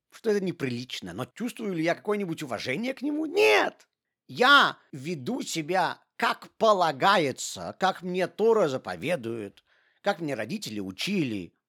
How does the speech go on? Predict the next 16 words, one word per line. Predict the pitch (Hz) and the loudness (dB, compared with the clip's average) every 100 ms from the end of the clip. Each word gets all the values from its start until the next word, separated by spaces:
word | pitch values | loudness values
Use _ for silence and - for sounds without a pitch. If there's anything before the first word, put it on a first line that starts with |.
| _ _ | _ _
просто | - 254 - | -8 -6 -4
потому | 247 269 262 | -6 -6 -6
что | - | -8
так | - | -8
надо. | 214 202 - _ _ _ _ - | -8 -10 -14 _ _ _ _ 0
Это | 233 240 | 0 2
есть | 196 131 202 185 - - _ _ _ - | -2 0 -2 -4 -10 -20 _ _ _ -8
первый | 208 214 165 160 143 123 _ _ _ | -2 -2 -2 -4 -4 -8 _ _ _
уровень | - 226 254 180 131 123 123 - _ | -10 -2 0 0 -2 -4 -6 -10 _
минимального | 170 233 285 254 202 190 269 262 214 196 175 180 175 160 - _ _ _ _ | -2 0 2 2 2 4 4 4 2 2 6 8 8 6 0 _ _ _ _
трепета, | 127 147 - - 107 82 | -6 -4 -6 -6 -8 -8
если | 117 151 | -8 -6
его | 139 131 | -8 -6
так | 113 | -6
можно | 131 131 117 | -4 -6 -6
назвать, | 101 85 73 - - | -8 -8 -12 -14 -20